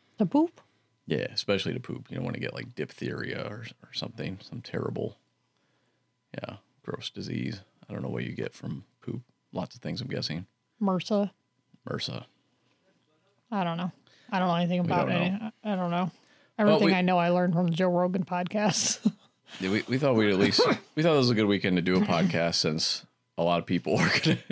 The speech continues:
Speaker 2: have, you know,
Speaker 1: Since you guys
Speaker 2: be
Speaker 1: don't have
Speaker 2: limited with
Speaker 1: anything
Speaker 2: their
Speaker 1: to
Speaker 2: entertainment
Speaker 1: do.
Speaker 2: options. So hopefully you're entertained by this.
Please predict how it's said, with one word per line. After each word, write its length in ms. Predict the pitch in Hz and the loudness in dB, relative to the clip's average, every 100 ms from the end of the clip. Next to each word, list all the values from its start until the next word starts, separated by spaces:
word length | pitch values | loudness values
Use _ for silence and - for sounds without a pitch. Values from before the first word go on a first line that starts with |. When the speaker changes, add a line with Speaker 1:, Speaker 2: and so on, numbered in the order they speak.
| 123 | 0
Speaker 2:
have, 340 | 135 107 - 131 | 0 0 -2 -2
you 140 | 117 | 0
know, 120 | 107 - 175 - - - - | 0 0 -6 -6 -12 -10 0
Speaker 1:
Since 220 | 294 247 | 2 4
you 40 | |
guys 140 | 339 247 | 4 6
Speaker 2:
be 60 | |
Speaker 1:
don't 80 | 170 | 6
have 80 | 202 | 8
Speaker 2:
limited 260 | 208 190 165 | 8 6 6
with 0 | |
Speaker 1:
anything 100 | 175 | 6
Speaker 2:
their 140 | 170 | 6
Speaker 1:
to 60 | 165 | 6
Speaker 2:
entertainment 440 | 165 202 190 139 | 6 6 6 6
Speaker 1:
do. 60 | 90 | 4
Speaker 2:
options. 480 | 85 - 78 82 - _ _ _ _ _ | 2 0 0 -2 -8 _ _ _ _ _
So 80 | 120 | -4
hopefully 280 | 127 - 123 | -2 2 4
you're 200 | 123 117 | 4 4
entertained 380 | - 120 151 123 | 2 0 2 2
by 140 | 98 78 | 2 2
this. 280 | 73 - | 0 -2